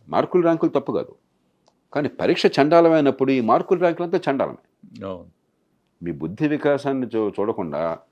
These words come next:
Speaker 1: పరీక్ష అయితే బట్టి బట్టి, లేకపోతే కాపీ కొడితే బ్రహ్మాండంగా ర్యాంకులు వచ్చినాయి అనుకోండి, అది తీసుకొస్తున్నారు మనోళ్ళు, బ్రహ్మాండంగా తీసుకొస్తున్నారు,
Speaker 2: అవును.
Speaker 1: దానిలో అనుమానం లేదు.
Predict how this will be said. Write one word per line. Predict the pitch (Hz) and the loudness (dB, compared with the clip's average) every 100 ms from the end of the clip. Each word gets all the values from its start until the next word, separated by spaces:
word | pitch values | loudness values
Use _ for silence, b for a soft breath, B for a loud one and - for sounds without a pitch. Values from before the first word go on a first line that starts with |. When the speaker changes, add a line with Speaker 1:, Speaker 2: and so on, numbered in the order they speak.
| _ _ 90 | _ _ -6
Speaker 1:
పరీక్ష | 101 - | -4 -4
అయితే | 80 90 151 | -4 0 0
బట్టి | 107 87 - 131 | 2 0 0 0
బట్టి, | 90 - 92 - _ _ _ _ _ 82 | 0 -2 -6 -6 _ _ _ _ _ -4
లేకపోతే | 101 131 - | -2 -2 -4
కాపీ | - 104 131 | 0 2 4
కొడితే | 120 104 - 90 92 - | 4 2 2 0 0 -4
బ్రహ్మాండంగా | - 117 151 170 165 147 | -12 -8 -4 -2 2 4
ర్యాంకులు | 127 127 123 | 4 2 -2
వచ్చినాయి | - 107 | -2 -6
అనుకోండి, | 90 85 92 | -4 -6 -6
అది | - 139 | -8 -10
తీసుకొస్తున్నారు | 226 - 226 - 165 | -10 -4 -4 -2 -2
మనోళ్ళు, | 135 127 64 _ _ _ _ - | -2 -6 -10 _ _ _ _ -10
బ్రహ్మాండంగా | 104 156 208 208 | -4 0 0 0
తీసుకొస్తున్నారు, | 151 135 101 - - - _ _ _ 95 | -2 -4 -6 -8 -16 -20 _ _ _ -14
Speaker 2:
అవును. | 92 85 _ | -14 -16 _
Speaker 1:
దానిలో | - 135 135 | -6 -4 -2
అనుమానం | 131 98 55 | -4 -6 -8
లేదు. | 50 | -16